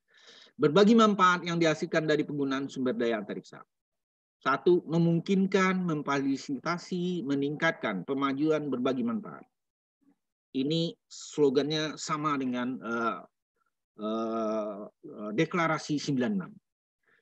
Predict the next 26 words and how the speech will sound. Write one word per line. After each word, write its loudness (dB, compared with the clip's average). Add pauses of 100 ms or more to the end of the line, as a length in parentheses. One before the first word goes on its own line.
(160)
Kemudian 4
pembangunan 4
kapasitas -6
juga 4
sama -2 (800)
dengan -2
di 0
deklarasi 0
itu -4
sudah -4
ada. -16 (420)
Kemudian 6
akses -2
tukar 0
menukar 2
informasi -2
dan 2
keahlian. -4 (800)
Yang 6
ini 10
yang 0
susah. -4 (2000)
Kemudian 6
ada 2
usaha 0
patungan. -2